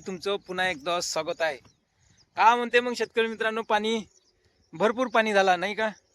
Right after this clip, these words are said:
आपली फवारणी लेट होऊन राहिली. तर लेट होण्याचं एक कारण आहे शेतकरी मित्रांनो, की पाणीच येऊन राहिला. बघा, आता हे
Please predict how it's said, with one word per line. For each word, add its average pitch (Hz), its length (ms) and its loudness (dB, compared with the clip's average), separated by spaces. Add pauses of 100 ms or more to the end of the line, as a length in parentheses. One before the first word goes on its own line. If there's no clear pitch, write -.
(720)
आपली 240 420 0
फवारणी 254 600 2
लेट 247 240 6
होऊन 220 180 -4
राहिली. 170 280 -2 (2750)
तर 190 40 -16
लेट 233 360 4
होण्याचं 247 380 2
एक 240 240 4
कारण 233 260 2
आहे 240 100 -2
शेतकरी 208 320 -6
मित्रांनो, 202 360 -6 (180)
की 220 80 -16 (140)
पाणीच 262 340 0
येऊन 240 180 -8
राहिला. 175 260 0 (680)
बघा, 226 260 -2 (640)
आता 160 160 -8
हे 208 160 -2